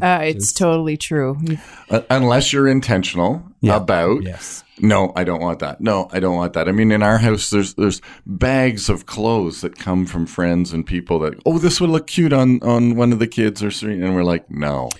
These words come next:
Speaker 1: Because I used to think, well, if someone gave it to you, you should be appreciative of it and, and use it. And then I realized, well, the girls weren't wearing this stuff, or
Speaker 2: Yeah, it doesn't
Speaker 1: they didn't like it. So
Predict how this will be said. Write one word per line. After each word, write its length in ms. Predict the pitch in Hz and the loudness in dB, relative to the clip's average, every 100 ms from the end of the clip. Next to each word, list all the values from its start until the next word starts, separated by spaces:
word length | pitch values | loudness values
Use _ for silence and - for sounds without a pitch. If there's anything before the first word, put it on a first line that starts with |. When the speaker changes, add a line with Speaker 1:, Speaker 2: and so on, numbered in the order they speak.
| - | -6
Speaker 1:
Because 320 | - 311 359 349 | -2 2 2 2
I 60 | |
used 360 | 320 320 415 - | 4 4 2 2
to 80 | 392 | 0
think, 240 | - 277 220 | 4 2 4
well, 100 | 208 | 2
if 60 | |
someone 320 | 202 247 226 202 | 2 2 4 4
gave 280 | 208 196 190 | 4 2 2
it 100 | - | -4
to 80 | - | -2
you, 100 | 160 147 | -2 0
you 60 | 165 | -2
should 200 | - 165 | -6 -6
be 100 | 175 | -4
appreciative 1040 | 170 - 220 214 208 180 170 156 151 151 - | -4 -2 -2 -2 -2 0 2 2 0 -2 -2
of 220 | 156 151 | -2 0
it 260 | 175 294 302 _ 202 | 2 2 0 _ -2
and, 280 | 190 185 - | 0 0 -2
and 280 | 185 180 | -2 2
use 260 | 196 247 220 | 4 4 4
it. 120 | 151 - | -2 -2
And 140 | 208 | 0
then 100 | 220 | 2
I 40 | 240 | 4
realized, 800 | 226 220 220 202 196 196 - - | 4 4 4 4 4 2 -2 0
well, 160 | 208 | 0
the 80 | 196 | 2
girls 340 | 190 208 214 208 | 0 2 2 2
weren't 200 | 214 180 | 0 2
wearing 280 | 226 294 254 | 2 2 2
this 160 | 160 | 0
stuff, 360 | - 117 117 - | -2 -2 -2 -2
or 160 | 175 104 | 0 0
Speaker 2:
Yeah, 60 | 92 | -2
it 20 | |
doesn't 200 | 92 92 | -8 -2
Speaker 1:
they 100 | 208 | 0
didn't 240 | 233 247 247 | 2 2 2
like 260 | 359 415 | 2 0
it. 180 | 214 - | -2 -2
So 360 | - 214 190 | 0 2 2